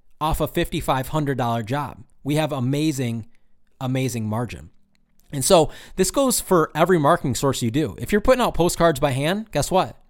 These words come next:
Same thing, right? Same exact thing. Google AdWords, same thing. Facebook ads, same thing. B N I, same thing. It's all the same, period. And so I just wanted to drop this quick episode. I know this is a really short one, but that gives you a real life example of how to break it down.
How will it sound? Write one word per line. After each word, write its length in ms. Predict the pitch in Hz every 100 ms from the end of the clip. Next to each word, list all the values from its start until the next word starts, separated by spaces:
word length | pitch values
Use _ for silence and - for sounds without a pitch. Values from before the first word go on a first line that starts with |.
| - - _
Same 200 | - 107
thing, 280 | 156 139 117 _ _ - _ - - - _ -
right? 280 | 117 165 - _ _ _ _
Same 220 | - 135
exact 340 | 135 120 127 -
thing. 260 | 147 127
Google 280 | 123 147 170
AdWords, 400 | 151 160 175 196
same 260 | - 123 123
thing. 380 | 156 147 139 147
Facebook 340 | - 165 - 180
ads, 280 | 185 185 -
same 240 | 147 135
thing. 420 | - 165 147 139 - - _ - _ _
B 160 | 165
N 80 | 175
I, 220 | 160 196
same 320 | 185 147 135 139
thing. 400 | 170 151 139 -
It's 160 | 139
all 400 | 170 196 208 208
the 80 | 202
same, 440 | - 180 139 95 - - - - -
period. 460 | - 170 127 90 - - _ - -
And 80 | 151
so 100 | 165
I 80 | 160
just 140 | 170
wanted 140 | 254 247
to 40 |
drop 220 | 185 202
this 120 | 196 -
quick 220 | - -
episode. 420 | 165 156 - 117
I 100 | 127
know 120 | 143
this 80 | 165
is 60 | 190
a 100 | 170
really 180 | 175
short 280 | 156 170 151
one, 240 | 110 98 98 - -
but 80 | 135
that 160 | 151 196
gives 220 | 247 233
you 100 | 220
a 140 | 143
real 320 | 123 139 233 247
life 240 | 214 208
example 600 | 170 131 165 190 120 110
of 120 | 127
how 220 | - 160 214
to 100 | 175
break 280 | 170 185
it 100 | 165
down. 420 | 127 151 120 95